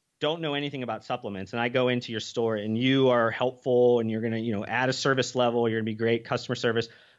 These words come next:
but I buy something and maybe I had some decent results, uh, maybe not, but you are willing to help me through it. Like, you're,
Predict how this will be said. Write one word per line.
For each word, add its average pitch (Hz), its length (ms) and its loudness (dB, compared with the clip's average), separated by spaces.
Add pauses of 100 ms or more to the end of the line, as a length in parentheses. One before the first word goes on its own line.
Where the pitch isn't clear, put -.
but 135 340 -2 (580)
I 139 100 0
buy 160 200 0
something 151 420 -8
and 123 220 -8
maybe 131 520 -8 (120)
I 117 180 -10
had 143 220 -4
some 127 140 -8
decent 175 380 -6
results, 151 640 0
uh, 110 220 -6
maybe 110 400 -4
not, 127 260 -2 (240)
but 160 140 0
you 143 300 -2 (360)
are 131 80 -2
willing 165 300 2
to 131 60 -6
help 139 320 -8
me 127 340 -8 (120)
through 127 520 -2 (720)
it. - 440 -4 (100)
Like, 107 220 -6
you're, 139 160 -2